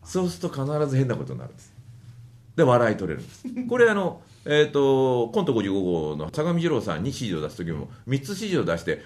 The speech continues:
「これはどうなってんだ、あれはどうなってんだ、これ、こっちはどうなってんだ」みたいなことを散々やらせるっていう、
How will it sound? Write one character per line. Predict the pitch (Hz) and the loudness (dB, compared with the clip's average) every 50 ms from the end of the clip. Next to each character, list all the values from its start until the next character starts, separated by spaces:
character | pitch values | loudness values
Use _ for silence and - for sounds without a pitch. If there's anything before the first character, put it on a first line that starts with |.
| - - | -8 0
「こ | 220 233 | 2 4
れ | 254 | 6
は | 262 254 | 6 6
ど | 269 262 | 6 4
う | |
な | 240 175 | 2 2
っ | - | 2
て | - 127 | 0 0
ん | |
だ、 | 107 113 | 0 2
あ | 165 | 4
れ | 226 254 | 4 4
は | 254 | 4
ど | 262 254 | 4 2
う | |
な | 233 175 | 0 0
っ | |
て | 139 | 0
ん | 135 | 2
だ、 | 147 156 | 2 4
こ | 165 | 4
れ、 | 202 190 | 4 4
こ | 202 214 | 4 2
っ | 220 | 0
ち | 220 - | 0 0
は | 277 | 0
ど | 233 262 | 2 2
う | 247 | 2
な | 226 | 2
っ | 202 | 2
て | - 170 | 2 0
ん | 139 | 2
だ」 | 127 110 104 | 2 0 0
み | 101 | 0
た | 95 107 | 0 0
い | 101 | 0
な | 98 | -2
こ | 95 98 | -4 -6
と | 92 92 | -6 -6
を | 90 | -6
散 | 90 - 120 123 | -6 -4 -4 -4
々 | 123 123 120 | -2 0 0
や | 117 113 | 0 0
ら | 110 110 | -2 -4
せ | 110 110 107 | -4 -4 -6
る | 104 101 | -6 -6
っ | - | -6
て | - 92 | -6 -6
い | |
う、 | 78 - | -6 -6